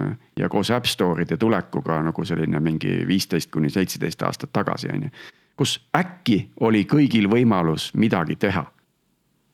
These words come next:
ja nagu jõuda väga paljude inimesteni. See maksis küll väga palju raha neile,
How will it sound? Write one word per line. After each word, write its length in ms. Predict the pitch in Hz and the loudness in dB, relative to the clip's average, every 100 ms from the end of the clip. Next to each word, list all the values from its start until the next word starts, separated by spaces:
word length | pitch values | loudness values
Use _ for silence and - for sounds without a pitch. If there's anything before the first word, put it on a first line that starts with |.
| _ - | _ -2
ja 240 | 90 85 | 0 2
nagu 240 | 80 82 87 | 0 2 2
jõuda 360 | 98 107 92 90 | 4 4 2 2
väga 220 | 107 95 | 2 2
paljude 380 | 92 92 82 85 | 2 2 2 2
inimesteni. 540 | 98 76 78 82 - | 2 0 -2 -4 -2
See 120 | - 107 | 0 0
maksis 340 | 107 - - | 0 -2 -2
küll 140 | 101 | 0
väga 200 | 95 110 | 0 0
palju 180 | 98 110 | 2 2
raha 360 | 131 196 101 82 | 2 2 2 0
neile, 380 | 80 78 73 | 0 0 -2